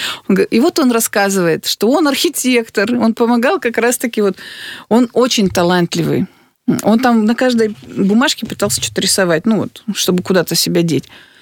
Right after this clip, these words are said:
Но после, э, каждого проекта, это же такая вот гламурная тусовка, они там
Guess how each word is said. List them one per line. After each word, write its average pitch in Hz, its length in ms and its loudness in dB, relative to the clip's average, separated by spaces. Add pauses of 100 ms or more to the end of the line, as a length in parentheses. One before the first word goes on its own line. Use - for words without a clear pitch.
(420)
Но 220 420 4 (640)
после, 269 440 2
э, 175 480 0 (320)
каждого 208 340 2
проекта, 294 480 0
это 233 140 0
же 233 100 -2
такая 240 280 0
вот 185 240 -2
гламурная 214 840 0
тусовка, 277 720 0 (720)
они 254 240 2
там 175 600 0